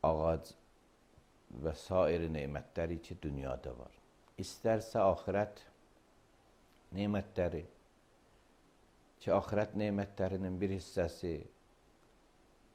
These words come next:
cəhənnəmi xatırlatmaqdır, əzabı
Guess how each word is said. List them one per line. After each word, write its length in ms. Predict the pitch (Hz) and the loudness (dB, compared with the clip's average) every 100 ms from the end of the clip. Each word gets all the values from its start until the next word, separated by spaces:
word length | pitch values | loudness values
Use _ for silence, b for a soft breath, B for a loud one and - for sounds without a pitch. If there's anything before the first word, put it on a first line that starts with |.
| _ _ _ - | _ _ _ -6
cəhənnəmi 720 | 107 95 92 104 98 95 95 107 | -2 0 2 2 2 2 2 0
xatırlatmaqdır, 1200 | - 107 101 98 92 98 - 90 85 - - 80 78 - _ - 82 | 2 0 0 -2 0 0 0 -6 -8 -10 -8 -8 -8 -16 _ -2 -2
əzabı 460 | 76 82 76 101 | 0 -2 0 -2